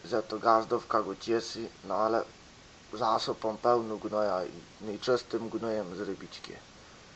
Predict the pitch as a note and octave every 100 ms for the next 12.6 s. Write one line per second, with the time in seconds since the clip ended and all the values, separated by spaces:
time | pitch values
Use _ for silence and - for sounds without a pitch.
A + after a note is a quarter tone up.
0 | - - F#2 G2 G#2+ A#2+ B2 A2+ - A2+
1 | - G#2+ G#2 - A2 - G#2 G2 F#2 F#2+
2 | F#2 - A2 G#2+ A2 G#2 F#2+ F2 - G2+
3 | G#2+ G2+ G2 F#2 - F#2+ F#2+ E2 E2+ D2
4 | E2+ F#2+ - G2 - - - - - -
5 | - F#2 F#2+ F#2+ F#2+ G2 F2+ E2+ E2 -
6 | G2+ F2+ A2 A2+ A2+ G2 G2 G2+ F#2+ F#2
7 | E2+ - - - F#2 F#2+ F#2+ F2+ - F2
8 | D#2 F#2 F2+ - - - - - - -
9 | - - - - - - - D#2+ G2 A2+
10 | B2+ - A2+ B2 G#2 A2+ A#2 G#2+ G#2 A2+
11 | A2 G#2+ G#2 F#2+ F#2+ D2 - G2 F2+ G#2+
12 | G2 A2 G2 F2 F2+